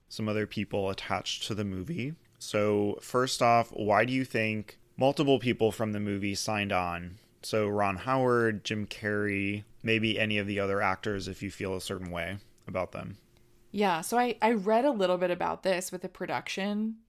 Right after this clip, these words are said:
Speaker 2: and what I thought was interesting was around the Doctor Seuss estate. So the refusal to sell any of the film rights and everything like that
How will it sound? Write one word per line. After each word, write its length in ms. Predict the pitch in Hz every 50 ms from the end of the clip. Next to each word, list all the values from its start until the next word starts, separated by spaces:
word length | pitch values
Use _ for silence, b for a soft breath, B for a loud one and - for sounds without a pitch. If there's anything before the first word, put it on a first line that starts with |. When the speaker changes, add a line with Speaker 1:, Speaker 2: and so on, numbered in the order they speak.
| _ _ -
Speaker 2:
and 240 | 190 185 175 165
what 120 | 185 190 180
I 80 | 180
thought 200 | 180 - 180 151
was 140 | 160 175 -
interesting 580 | 131 131 160 - 190 190 - - 214 214 214 208
was 140 | 180 180 180
around 720 | 170 170 175 170 170 170 175 175 170 165 170 165 - - _ _
the 480 | 175 175 165 165 165 165 165 165 175 - _ _ _ - 185
Doctor 380 | 180 185 175 175 - - 175
Seuss 580 | 175 - - - 175 165 165 170 - - - - -
estate. 720 | - 180 - - - - 156 107 82 - - - - - - _ 196
So 520 | - - 180 175 160 160 160 151 - - _ b b b b b b b b b _ _ -
the 400 | 185 185 175 175 170 165 165 160 -
refusal 580 | 175 175 175 - 226 233 247 226 214 226 220 208
to 160 | - 202 185
sell 640 | - - 202 190 185 180 180 180 180 180 180 - -
any 220 | 170 175 180 175
of 100 | 175 170
the 100 | 170 170
film 320 | 175 - 240 233 226 208 202
rights 420 | 202 185 180 180 175 175 185 -
and 100 | 175 175
everything 340 | 170 165 170 170 - 175 170
like 200 | 165 165 170 -
that 380 | 165 165 160 165 165 165 -